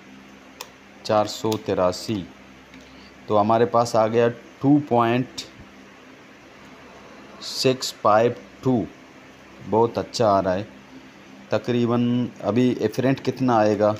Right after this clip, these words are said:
ये देखते हैं। अभी एफरेंट का calculation है ए minus सी,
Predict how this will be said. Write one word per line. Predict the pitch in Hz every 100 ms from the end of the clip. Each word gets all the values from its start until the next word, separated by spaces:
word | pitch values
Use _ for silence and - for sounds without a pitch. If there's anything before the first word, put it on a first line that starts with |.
| - 110
ये | 107
देखते | 107 101 -
हैं। | 104 107 - - - - - - - - - - - -
अभी | 117 123
एफरेंट | 117 127 123
का | 135
calculation | 127 117 123 120 120 117 110
है | 117
ए | - 120 135
minus | 143 123 127 131 131
सी, | - 139 120